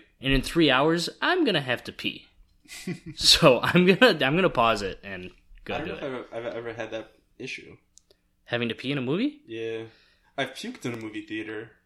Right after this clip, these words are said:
Speaker 1: <laughs> I don't think that's the same thing.
Speaker 2: <laughs> We, I was, like, six or seven. We went to see Hercules, the Disney movie.
Speaker 1: The cartoon?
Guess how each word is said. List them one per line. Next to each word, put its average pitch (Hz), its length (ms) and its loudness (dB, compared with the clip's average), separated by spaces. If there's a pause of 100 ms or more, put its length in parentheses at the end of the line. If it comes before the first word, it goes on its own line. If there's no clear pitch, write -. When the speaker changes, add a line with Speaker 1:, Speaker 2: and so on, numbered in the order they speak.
(140)
Speaker 1:
<laughs> - 320 -20
I - 600 -6
don't 208 80 -8
think 285 220 -4
that's 196 200 4
the 170 80 -2
same 165 240 2
thing. 147 260 -4 (100)
Speaker 2:
<laughs> - 100 -20
We, 131 280 -10
I 120 100 -2
was, 135 180 -4
like, 131 380 -4
six - 520 -10
or 135 80 -8
seven. 117 460 -8
We 113 120 -12
went 113 140 -14
to 113 80 -12
see 110 540 -12 (200)
Hercules, - 1040 -10
the 117 60 -14
Disney 110 380 -12
movie. 82 560 -20
Speaker 1:
The - 60 -10
cartoon? 143 500 -6